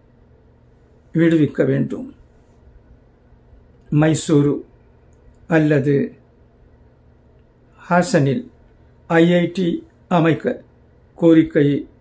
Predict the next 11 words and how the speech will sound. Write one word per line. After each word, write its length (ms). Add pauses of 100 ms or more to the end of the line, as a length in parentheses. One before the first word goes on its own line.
(460)
விடுத்துள்ளோம். 720 (680)
அதையும் 720
நிறைவேற்ற 540
வேண்டும் 480 (240)
என்றார். 480 (720)
இந்த 200
கூட்டத்தில் 760 (800)
மத்திய 680 (400)
அமைச்சர்கள் 680
நிர்மலா 560
சீதாராமன், 800